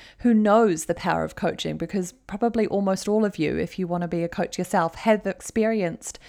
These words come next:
coaching as a client, and you know how transformative this work can be.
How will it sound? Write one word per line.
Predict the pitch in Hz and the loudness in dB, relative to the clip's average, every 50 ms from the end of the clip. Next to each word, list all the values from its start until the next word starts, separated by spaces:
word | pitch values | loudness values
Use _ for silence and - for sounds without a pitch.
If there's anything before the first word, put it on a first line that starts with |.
| - - - - _ | -20 -20 -20 -20 _
coaching | - - 240 202 - - 214 196 - | -4 -2 -2 0 0 -2 -4 -4 -4
as | - 190 185 | -4 -4 -4
a | 180 | -6
client, | - - - 202 220 254 220 - - - - - - | -6 -6 -4 -2 -2 -2 -4 -6 -8 -12 -14 -4 -2
and | 202 208 208 | 0 2 2
you | 214 214 | 2 2
know | 214 214 220 220 240 262 254 220 180 170 190 | 4 4 6 6 8 8 6 6 4 2 -2
how | 175 - - 208 202 208 202 202 190 - - - | -4 -4 -2 2 2 4 4 2 2 -2 -6 -10
transformative | - - - 220 214 - - - - 208 196 196 214 220 - 190 170 175 | -12 -8 -6 -6 -6 -6 -10 -10 -8 -6 -2 -2 -2 0 0 -2 -4 -2
this | 185 180 170 - - | -4 -6 -6 -4 -2
work | 180 175 175 - - - - _ _ | -2 -2 -2 -2 -6 -12 -20 _ _
can | - - 180 175 | -8 -6 -6 -2
be. | 165 180 170 - - - - 175 | 0 0 0 0 -2 -6 -12 -14